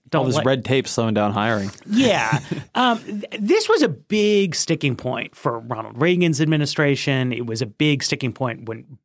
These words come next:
Speaker 1: Bill Clinton was much more of an immigration hawk than I think, uh, mainstream Democrats remember, uh, but wound up getting pushback from Republicans for doing, doing too much of, of this kind of thing.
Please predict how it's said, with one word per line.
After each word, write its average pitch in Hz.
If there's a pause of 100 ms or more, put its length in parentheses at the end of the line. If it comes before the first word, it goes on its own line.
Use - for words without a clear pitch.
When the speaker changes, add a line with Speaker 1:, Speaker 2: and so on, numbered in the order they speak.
(120)
Speaker 1:
Bill 240
Clinton 196 (220)
was 117
much 123
more 123
of 107
an 107
immigration 113
hawk 131
than 117
I 107
think, -
uh, 107 (200)
mainstream 123
Democrats 113
remember, 156 (260)
uh, 147
but 117
wound 143
up 139
getting 127 (100)
pushback 170
from 127
Republicans 208 (220)
for 175
doing, 165
doing 170
too 180
much 165
of, 160
of 160
this 170
kind 175
of 165
thing. 175